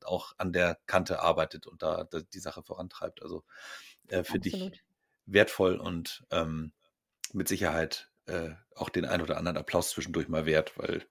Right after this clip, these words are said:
Speaker 1: <laughs> vielleicht der
Speaker 2: Vielen
Speaker 1: eine
Speaker 2: Dank.
Speaker 1: oder andere irgendwie ein bisschen frustriert sein könnte. Ähm,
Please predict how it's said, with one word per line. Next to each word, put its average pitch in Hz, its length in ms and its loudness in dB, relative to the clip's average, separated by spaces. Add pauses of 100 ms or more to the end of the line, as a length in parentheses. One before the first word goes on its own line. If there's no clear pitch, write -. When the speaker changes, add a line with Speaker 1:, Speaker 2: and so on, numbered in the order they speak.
(100)
Speaker 1:
<laughs> - 680 0
vielleicht - 340 2
der - 60 12
Speaker 2:
Vielen 285 60 10
Speaker 1:
eine 285 120 12
Speaker 2:
Dank. 196 300 8 (380)
Speaker 1:
oder 98 300 8
andere 104 500 6
irgendwie 87 340 2
ein 87 60 -4
bisschen - 240 -10
frustriert - 420 -2
sein 82 200 -6
könnte. 78 260 -10 (560)
Ähm, 123 420 10